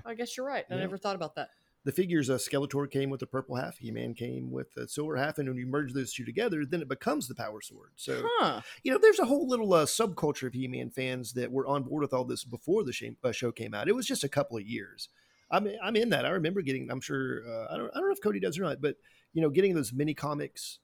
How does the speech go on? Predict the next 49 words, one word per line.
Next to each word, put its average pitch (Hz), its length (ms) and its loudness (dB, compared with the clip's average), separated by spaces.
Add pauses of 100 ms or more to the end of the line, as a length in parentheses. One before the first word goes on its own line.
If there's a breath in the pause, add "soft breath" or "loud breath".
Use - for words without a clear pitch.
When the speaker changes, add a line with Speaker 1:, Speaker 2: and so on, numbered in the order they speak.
(120)
Speaker 2:
that 131 100 0
came 147 180 -2
with 127 120 -4
the 123 80 -2
toys 139 320 -2
and 123 100 -4
having 127 240 -2
this 120 340 -6
idea 127 300 0
of 123 80 -4
what 123 220 -2 (360)
Masters 123 460 -4
is, 127 500 0 (600)
before 160 380 0
the 123 100 -2
show 202 200 2
comes 110 280 -8
out. - 180 -8
The 123 60 -8
show 135 200 4
came 165 240 -2
out 139 180 -2
and 127 120 -6
changed 135 360 -2
a 117 40 -6
lot 120 160 0
of 113 80 -6
things 117 340 -10
that 110 120 -10
were 107 100 -12
established 110 520 -8
in 120 60 -10
the 110 80 -8
line. 110 460 -6 (160)
Prince 139 240 -2
Adam 127 240 0
was 123 140 -4
invented 123 340 -8
for - 80 -12
the 117 80 -6
show. 120 260 -4
Orko 117 360 -4
was 117 140 -6
invented 117 320 -8
for - 120 -12
the 110 80 -10
show. 117 280 -2
Speaker 1:
Oh, 185 200 2
wow. 151 480 -6